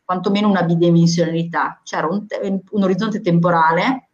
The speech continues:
che già prima non era nove diciotto e avevamo già intuito che non sarebbe più stato nove diciotto, e poi una, aveva un orizzonte spaziale tale per cui tu, a casa tua, arrivavi al posto di lavoro,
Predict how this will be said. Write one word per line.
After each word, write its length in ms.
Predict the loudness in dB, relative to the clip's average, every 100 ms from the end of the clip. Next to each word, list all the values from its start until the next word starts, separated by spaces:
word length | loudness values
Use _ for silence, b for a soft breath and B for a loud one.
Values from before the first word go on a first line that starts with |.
| _ _ _ _
che 120 | -4
già 220 | 0 -2
prima 340 | 0 0 2 2
non 180 | 2 2
era 160 | 0
nove 280 | 0 0 -2
diciotto 840 | -4 -2 0 0 -4 -6 -6 -6 _ _ _ _ _ _
e 100 | -2
avevamo 260 | 0 2 4
già 100 | 2
intuito 440 | 2 2 4 4
che 80 | 2
non 120 | 0
sarebbe 280 | 0 -2 -4
più 120 | -6
stato 360 | -8 -4 -4 -2
nove 220 | -2 0
diciotto, 720 | -2 2 0 0 -2 0 -2 B B
e 120 | -6 -2
poi 200 | 2 2
una, 180 | 2
aveva 240 | 2 2 4
un 60 |
orizzonte 580 | 4 4 2 2 2 0
spaziale 720 | 0 -2 -2 -2 0 2 0
tale 220 | -2 -4 -2
per 200 | -6 -2
cui 360 | 2 2 0
tu, 200 | -6 -10 -10
a 400 | _ _ _ _
casa 260 | -6 -4 -4
tua, 340 | -4 0 0
arrivavi 340 | 0 0 0
al 80 | 0
posto 240 | 0 -4 0
di 80 |
lavoro, 640 | 2 2 4 4 2 -2